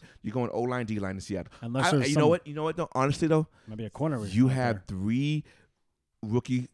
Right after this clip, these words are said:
Speaker 1: offensive linemen that are playing out of their mind. I probably wouldn't even touch the offensive line.
Speaker 2: True. 'Cause then you have good chemistry. You know what I
Speaker 1: Correct.
Speaker 2: mean?
Speaker 1: Correct.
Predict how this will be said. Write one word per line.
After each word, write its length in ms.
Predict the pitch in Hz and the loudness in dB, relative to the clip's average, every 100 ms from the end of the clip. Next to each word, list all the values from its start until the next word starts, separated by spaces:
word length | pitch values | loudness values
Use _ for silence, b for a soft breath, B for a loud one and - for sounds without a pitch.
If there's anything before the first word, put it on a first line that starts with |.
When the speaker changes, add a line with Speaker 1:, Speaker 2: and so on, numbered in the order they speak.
| _ _ _ _ - | _ _ _ _ -6
Speaker 1:
offensive 320 | 110 110 104 | -4 -2 -2
linemen 260 | 104 113 | -2 0
that 60 | 107 | 0
are 100 | 90 | -2
playing 340 | - 107 104 - | -4 -4 -4 -4
out 140 | 95 | -4
of 40 | 98 | -4
their 120 | 92 | -4
mind. 420 | 90 98 90 87 b b _ | -6 -8 -8 -12 b b _
I 80 | - | -10
probably 260 | - 123 110 | -6 -4 -4
wouldn't 160 | 98 | -4
even 120 | 87 - | -8 -6
touch 240 | - 113 - | -6 -6 -8
the 100 | 87 | -12
offensive 260 | 87 87 | -14 -14
line. 220 | 90 85 82 _ _ _ | -14 -16 -20 _ _ _
Speaker 2:
True. 180 | - 170 - _ | -4 -4 -8 _
'Cause 100 | 143 | -4
then 160 | 143 151 | -2 -2
you 80 | 143 | -2
have 120 | 120 | -2
good 140 | 120 123 | -6 -8
chemistry. 380 | 127 131 139 | -8 -8 -6
You 100 | 139 | -4
know 80 | 101 | 0
what 120 | 90 90 | 0 -2
I 40 | |
Speaker 1:
Correct. 180 | 131 127 | -4 -6
Speaker 2:
mean? 180 | 131 135 - _ | -6 -8 -12 _
Speaker 1:
Correct. 400 | - 90 85 | -6 -4 -4